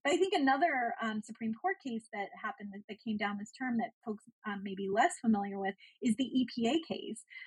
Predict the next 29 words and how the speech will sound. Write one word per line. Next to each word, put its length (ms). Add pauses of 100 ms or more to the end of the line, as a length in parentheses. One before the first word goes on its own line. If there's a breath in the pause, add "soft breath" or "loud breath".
(140 loud breath)
uh, 140
West 220
Virginia 600 (100)
versus 360
E 200
P 120
A. 260 (420)
And 120
the 60
Supreme 360
Court 300
there 320
essentially 560
said 280
that 140
the 60
E 260
P 120
A, 160
the 80
federal 600
agency, 640 (300 loud breath)
does 140
not 360
have 340
the 140
authority 760 (180)
to 600
really 300